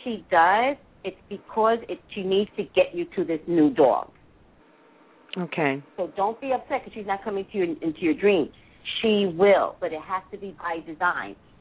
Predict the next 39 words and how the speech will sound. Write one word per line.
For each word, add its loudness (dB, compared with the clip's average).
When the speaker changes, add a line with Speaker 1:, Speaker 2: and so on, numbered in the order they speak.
Speaker 1:
If -16
she -12
does 4
it -4
too -10
soon, -2
you'll -4
live 4
in -4
the -6
dream. -4
You'll -6
never -2
go 4
beyond 2
where 2
she -6
needs -2
you -2
to 0
get 0
to. -6
Speaker 2:
Okay. -4
Speaker 1:
All 0
right? 4
Speaker 2:
Okay. -14
Yeah. 4
Speaker 1:
Um, 4
I 6
also 0
feel -4
like, -4
not -8
to -20
cut -12
you -6
off, 0
I -4
also -4